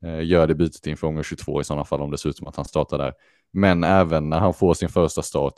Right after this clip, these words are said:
alltså Pep kommer ta det väldigt, väldigt försiktigt med honom. Eh, och de kommer inte vilja, vilja spela honom för mycket så att han går sönder igen direkt. Det är ju det absolut värsta som kan hända för dem. Eh, utan de kommer ta det försiktigt med De Bruyne och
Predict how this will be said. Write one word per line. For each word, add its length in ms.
alltså 420
Pep 220
kommer 240
ta 180
det 100
väldigt, 500
väldigt 360
försiktigt 420
med 80
honom. 180
Eh, 120
och 280
de 200
kommer 260
inte 220
vilja, 460
vilja 300
spela 300
honom 160
för 100
mycket 280
så 60
att 60
han 120
går 80
sönder 320
igen 280
direkt. 340
Det 140
är 40
ju 100
det 300
absolut 400
värsta 280
som 140
kan 140
hända 200
för 80
dem. 120
Eh, 240
utan 240
de 120
kommer 160
ta 160
det 60
försiktigt 400
med 140
De 60
Bruyne 360
och 180